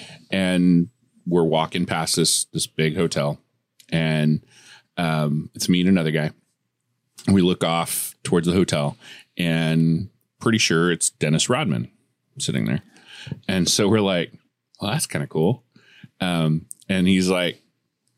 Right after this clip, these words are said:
"You wanna meet him?" I was like, "No, man. Like, he's, he's,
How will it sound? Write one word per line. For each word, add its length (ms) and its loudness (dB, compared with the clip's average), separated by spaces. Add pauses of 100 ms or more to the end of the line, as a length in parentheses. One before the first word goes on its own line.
(260)
"You 160 2
wanna 100 2
meet 200 2
him?" 140 0 (760)
I 40 0
was 80 2
like, 120 0
"No, 340 0
man. 240 2
Like, 220 0
he's, 360 -4
he's, 180 0